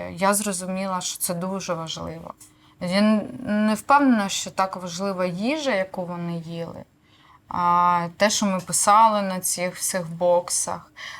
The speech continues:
Але оцей момент, е, коли люди згуртувались, війна, вона не приходить просто на танках, е, у військовій формі. Війна — це коли читають російські книжки,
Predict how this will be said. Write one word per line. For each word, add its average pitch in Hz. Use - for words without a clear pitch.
Але 226
оцей 240
момент, 220
е, 175
коли 190
люди 196
згуртувались, 190
війна, 269
вона 214
не 269
приходить 269
просто 214
на 196
танках, 240
е, -
у 196
військовій 196
формі. 202
Війна — 233
це -
коли 240
читають 277
російські 214
книжки, 226